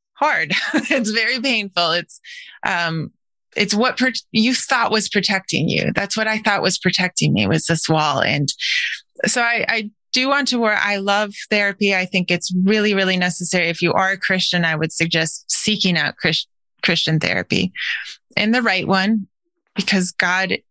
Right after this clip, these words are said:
does love us and he does want us to get through this. And it's much easier with him. I can't imagine doing it without him.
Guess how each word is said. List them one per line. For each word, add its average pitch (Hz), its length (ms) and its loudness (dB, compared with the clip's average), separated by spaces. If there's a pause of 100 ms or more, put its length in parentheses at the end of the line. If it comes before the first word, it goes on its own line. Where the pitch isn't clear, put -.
(160)
does 202 340 2
love 170 220 2
us 220 260 0
and 202 100 4
he 180 80 2
does 170 240 0
want 180 160 2
us 180 120 -2
to 160 100 2
get 156 180 -2
through 160 200 0
this. 175 300 0 (240)
And 185 140 2
it's 170 180 -2
much 202 240 2
easier 156 340 0
with 147 140 0
him. 151 200 0
I 143 80 0
can't 151 260 -2
imagine 127 380 0
doing - 220 0
it - 80 0
without - 320 0
him. 165 220 -2